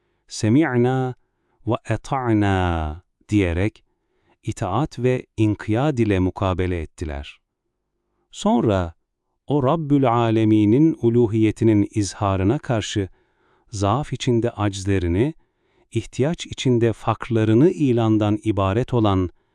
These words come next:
ubudiyet ile ve ubudiyetin hülasası olan namaz ile mukabele ettiler.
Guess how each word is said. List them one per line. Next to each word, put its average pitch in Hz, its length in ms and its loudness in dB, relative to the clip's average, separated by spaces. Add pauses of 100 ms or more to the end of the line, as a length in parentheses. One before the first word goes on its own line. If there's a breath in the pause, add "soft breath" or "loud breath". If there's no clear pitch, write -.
(160)
ubudiyet 101 800 0
ile 170 380 0 (720)
ve 107 260 0
ubudiyetin 107 840 2
hülasası 101 800 -2
olan 95 400 0 (420 soft breath)
namaz 110 480 0
ile 98 260 -2
mukabele 90 640 -2
ettiler. 82 560 -10